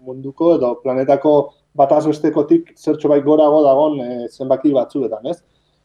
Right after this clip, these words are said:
Eta honek horrela jarraituko balu, eta horrela jarraitzeko irudia dauka, behintzat, etorki-, eh, etorkizun hurbilera begira, ba, guk uste dugu, eh, Pirinioetako glaziarrak, ba, desagertze zorian egongo diala, ez? Azkenean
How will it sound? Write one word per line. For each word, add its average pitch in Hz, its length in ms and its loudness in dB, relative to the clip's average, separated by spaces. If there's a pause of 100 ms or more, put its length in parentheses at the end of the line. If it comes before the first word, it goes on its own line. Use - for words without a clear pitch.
(100)
Eta 139 220 2
honek 165 300 4
horrela 170 480 4
jarraituko 165 480 2
balu, 185 440 6
eta 123 180 -4 (240)
horrela 127 260 -2
jarraitzeko 135 480 -2 (640)
irudia 139 400 2
dauka, 143 240 -2
behintzat, 131 400 -4
etorki-, 147 360 -12
eh, 127 140 -4 (140)
etorkizun 139 480 -10
hurbilera 143 400 2
begira, 147 400 4 (640)
ba, 143 180 2 (140)
guk 165 180 0
uste 165 160 -6
dugu, 160 640 2
eh, 120 160 -8
Pirinioetako 143 400 0
glaziarrak, 143 440 2
ba, 123 140 2
desagertze 135 540 -2
zorian 123 420 -4
egongo 113 300 -10
diala, 113 280 -8
ez? 147 140 -10
Azkenean 127 520 -4